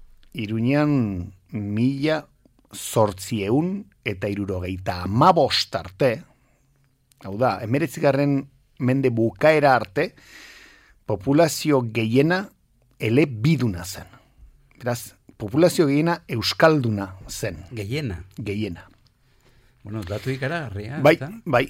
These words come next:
Speaker 1: eta horrekin egin nahi izan genuen, eta, bueno, hortxe dabil, eh? Eh, zea, Iruñeko historiaren,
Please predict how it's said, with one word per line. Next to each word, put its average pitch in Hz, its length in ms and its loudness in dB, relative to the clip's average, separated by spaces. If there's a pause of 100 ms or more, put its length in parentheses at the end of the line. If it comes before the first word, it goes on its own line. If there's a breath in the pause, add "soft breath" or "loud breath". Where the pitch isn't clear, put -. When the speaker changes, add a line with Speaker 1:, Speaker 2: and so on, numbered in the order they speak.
(100)
Speaker 1:
eta 107 320 -4
horrekin 107 400 -2
egin 107 160 -2
nahi 110 160 -2
izan 107 160 -6
genuen, 113 240 0
eta, 104 240 -6
bueno, 101 160 -4
hortxe 95 240 -4
dabil, 90 320 -4
eh? 175 60 -6 (100)
Eh, 90 560 -8
zea, 92 300 -8 (260)
Iruñeko 104 640 -6
historiaren, 104 800 -4